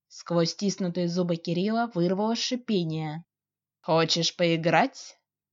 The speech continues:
выдохнул он, прикусывая ее шею. И в тот же момент потянул на себя, заставляя изменить положение.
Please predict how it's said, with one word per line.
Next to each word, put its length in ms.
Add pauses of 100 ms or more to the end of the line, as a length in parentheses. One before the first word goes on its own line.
(220)
выдохнул 680
он, 220
прикусывая 640
ее 260
шею. 600 (680)
И 120
в 60
тот 220
же 100
момент 420
потянул 440
на 120
себя, 520
заставляя 680
изменить 540
положение. 840